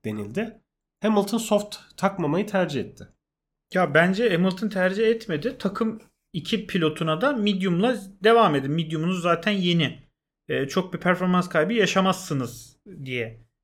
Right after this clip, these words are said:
Speaker 2: e, düşündüler. Hani soft zaten yarışın sonuna doğru hızlıca aşınacak. Çünkü yarışın sonunda da on beş tur var bu arada. Ya
Speaker 1: Evet.
Speaker 2: soft'un performansı, e, on üç tur falandı bu yarış ya. O, o,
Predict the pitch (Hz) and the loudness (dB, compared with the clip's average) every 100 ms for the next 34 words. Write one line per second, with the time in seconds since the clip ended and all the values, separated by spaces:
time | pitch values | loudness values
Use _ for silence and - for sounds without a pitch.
0 | _ - 120 123 131 - 127 120 156 240 | _ -4 -2 -2 -6 -4 -6 -4 -6 -6
1 | 160 147 143 - 165 165 165 165 170 160 | -4 -4 -2 0 0 2 2 2 0 2
2 | 160 156 170 - 160 160 156 156 151 151 | 2 2 -4 -2 -2 0 4 4 4 -2
3 | 151 151 147 - 131 127 - 147 147 147 | -4 0 0 0 -6 -6 -8 -8 0 0
4 | 143 175 - 180 247 208 143 156 165 - | 0 -4 -2 0 2 2 4 2 -2 -2
5 | 196 135 113 113 113 113 - _ _ 123 | 0 2 0 -4 -6 -12 -16 _ _ -2
6 | 120 151 147 - 165 160 151 151 165 160 | 4 4 4 0 -2 2 0 2 0 0
7 | 156 - 277 - _ _ _ - 135 131 | -2 -8 -10 -12 _ _ _ -6 -2 0
8 | 131 135 - - 214 202 185 - 247 - | -2 -4 -8 2 6 6 4 -2 -4 4
9 | 311 294 175 131 120 117 - - - 160 | 6 6 4 2 -2 -4 -6 -10 -6 -2
10 | 156 151 | -2 -4